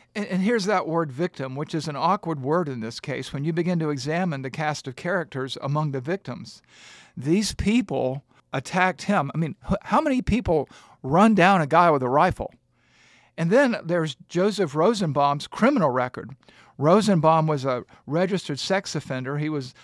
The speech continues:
on the Wisconsin sex offender registry for a child molestation case.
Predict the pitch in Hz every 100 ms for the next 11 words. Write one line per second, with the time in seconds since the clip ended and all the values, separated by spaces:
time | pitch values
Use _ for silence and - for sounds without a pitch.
0 | - - 175 185 156 131 151 175 - 185
1 | 214 196 165 143 160 156 - 139 151 135
2 | 139 147 139 - 143 139 - - _ -
3 | 143 131 - 175 180 156 147 - 151 139
4 | - 131 131 127 127 -